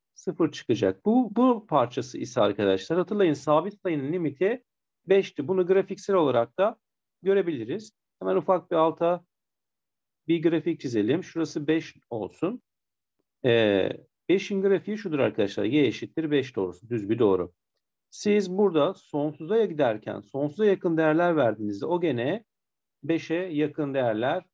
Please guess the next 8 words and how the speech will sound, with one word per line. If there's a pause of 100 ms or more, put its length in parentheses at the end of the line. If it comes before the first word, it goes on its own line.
(140)
almış
olacak.
Dolayısıyla
sabit
sayının
limiti (440)
gene
kendisidir.